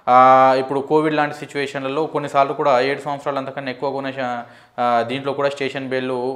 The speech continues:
ఆ, ఇచ్చే రైట్ అనేది, ఆ, వచ్చింది, ఆ, కొందరికి ఇచ్చారు కూడా. ఇప్పుడు ఇంతకుముందు సుప్రీంకోర్టు కూడా క్లియర్గా జ-, మెన్షన్ చేసింది ఏంటంటే ఒక జడ్జిమెంట్లో, ఆ, బెయిల్ అనేది వాళ్ళకి ఒక ప్రాథమిక హక్కు కింద ఇది చేసుకొని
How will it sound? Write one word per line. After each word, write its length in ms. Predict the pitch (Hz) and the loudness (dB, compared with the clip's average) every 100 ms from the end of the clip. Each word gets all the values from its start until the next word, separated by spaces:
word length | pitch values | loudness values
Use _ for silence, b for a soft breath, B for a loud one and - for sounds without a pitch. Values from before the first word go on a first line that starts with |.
| - | -6
ఆ, 280 | 127 123 120 120 | -2 0 0 -4
ఇచ్చే 260 | 120 143 | -2 0
రైట్ 280 | 123 127 143 | 2 0 -2
అనేది, 640 | 131 127 123 123 117 117 117 | -4 -4 -4 -6 -8 -12 -4
ఆ, 140 | 117 | -2
వచ్చింది, 600 | 113 117 - 127 117 - B B - | -2 -4 -8 -10 -10 -12 B B -8
ఆ, 80 | 110 | -4
కొందరికి 340 | 139 135 123 | -2 -2 -2
ఇచ్చారు 260 | 123 160 127 | 0 2 2
కూడా. 300 | 117 117 226 B B 170 | 0 -2 -4 B B -8
ఇప్పుడు 180 | 233 | -4
ఇంతకుముందు 440 | 202 214 214 214 208 | 0 0 -2 -4 -4
సుప్రీంకోర్టు 520 | 170 185 190 185 180 | -6 -6 -2 -2 -2
కూడా 160 | 190 185 | 0 0
క్లియర్గా 380 | 160 160 156 | 0 0 2
జ-, 560 | 147 147 143 135 127 123 | 0 0 2 2 0 -2
మెన్షన్ 340 | 143 147 160 | -6 -6 -6
చేసింది 300 | 151 143 143 | -6 -8 -8
ఏంటంటే 280 | 131 127 143 | -6 -6 -4
ఒక 100 | 165 | -4
జడ్జిమెంట్లో, 800 | 131 135 151 151 147 147 113 B B B - | -6 -6 -6 -8 -4 -2 -2 B B B -2
ఆ, 80 | 135 | 0
బెయిల్ 360 | 113 160 214 208 | 2 4 4 4
అనేది 520 | 185 170 202 254 185 | 2 0 0 -2 0
వాళ్ళకి 280 | 160 160 160 | 2 2 0
ఒక 440 | 160 147 139 165 - | 2 4 2 0 -2
ప్రాథమిక 420 | 143 147 165 160 156 | 0 2 0 -2 -2
హక్కు 260 | 139 147 | -2 -6
కింద 240 | 143 143 139 | -10 -2 0
ఇది 280 | 127 127 | 0 0
చేసుకొని 460 | 139 139 131 151 | -4 -4 -6 -6